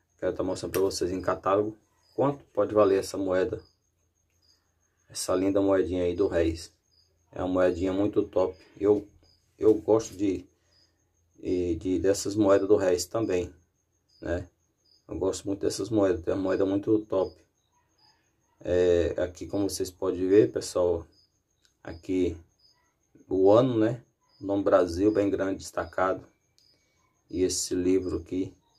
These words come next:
é, me parece uma bíblia. Dá o parecer de uma bíblia, né?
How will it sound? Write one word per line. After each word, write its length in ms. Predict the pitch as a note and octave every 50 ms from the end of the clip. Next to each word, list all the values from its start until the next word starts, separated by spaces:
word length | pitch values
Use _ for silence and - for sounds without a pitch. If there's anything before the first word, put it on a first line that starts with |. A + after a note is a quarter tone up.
| _ _ _ _ _ _ _ _ _ _ _ _ _ _ _ _ _ _ -
é, 500 | - F2 F2 F2 F2 E2+ F2 E2+ E2 - - - _ _ _ _ _ _ _ _ _ _ _ _ _ _ _ _ _
me 80 | - E2+
parece 460 | D#2+ - F2+ F2 F2 F2 F2 - -
uma 100 | F#2 F2
bíblia. 400 | E2+ E2 F#2 G2 - - - - - _ _ _ _ _ _ _ _ _ _ _ _ _ _ _ _ _ _ _ _ _ _ _ _ _ _ _ _ _
Dá 220 | E2+ E2+ F2 F2+
o 100 | F#2 F2
parecer 380 | - F#2+ F#2+ F#2+ F#2+ - - F#2+
de 80 | G2 G#2+
uma 80 | G2+
bíblia, 340 | F2+ F2 F2+ E2+ F2 E2+ E2+
né? 240 | E2+ F2 F2+ -